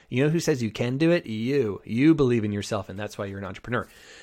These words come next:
So you gotta have a little narcissism to be an entrepreneur, um, because you have to believe what you have to offer is incredible. Like, if you didn't believe in what you were doing or the product you were selling or making,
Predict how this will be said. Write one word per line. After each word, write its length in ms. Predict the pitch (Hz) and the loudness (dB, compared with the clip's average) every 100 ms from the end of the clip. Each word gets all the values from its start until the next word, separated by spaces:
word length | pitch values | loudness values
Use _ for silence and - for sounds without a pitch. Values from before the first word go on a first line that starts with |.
| - | -8
So 120 | 214 | -4
you 100 | 233 | -2
gotta 240 | 294 311 | 0 2
have 220 | 240 214 170 | 4 4 4
a 20 | |
little 220 | 160 151 | 4 4
narcissism 640 | 127 147 123 104 107 107 | 2 0 -2 -8 -6 -6
to 60 | 104 | -6
be 140 | 139 | -4
an 80 | 151 | -4
entrepreneur, 640 | 104 - 101 95 90 117 - | -6 -10 -10 -8 -8 -10 -8
um, 400 | 117 107 104 107 | -4 -2 -2 -4
because 300 | 127 131 147 | -6 -2 -4
you 80 | 143 | -4
have 400 | - - 156 - | -8 -2 -2 -4
to 80 | - | -12
believe 600 | 123 104 123 123 98 92 | -8 -8 -6 -6 -6 -10
what 280 | - 113 - | -8 -8 -8
you 120 | 117 | -12
have 240 | 120 113 - | -10 -12 -12
to 100 | - - | -18 -10
offer 340 | 101 107 - 82 | -10 -10 -14 -14
is 200 | 87 80 | -14 -16
incredible. 520 | - - 78 60 - _ - - | -18 -12 -12 -14 -20 _ -20 -10
Like, 80 | 127 | -8
if 80 | 117 | -2
you 100 | 233 | -2
didn't 200 | 269 131 | -2 -2
believe 400 | 107 107 120 127 | -4 -2 -2 -2
in 100 | 107 | -4
what 160 | 104 | -6
you 100 | 113 | -6
were 100 | 104 | -8
doing 320 | 85 90 117 | -8 -8 -8
or 60 | 113 | -10
the 100 | 85 | -12
product 340 | - 101 98 | -8 -8 -6
you 60 | 98 | -10
were 80 | 87 | -8
selling 420 | - 151 143 139 | -4 -2 -2 -4
or 120 | 92 | -8
making, 520 | 113 147 143 143 139 | -6 -6 -4 -6 -8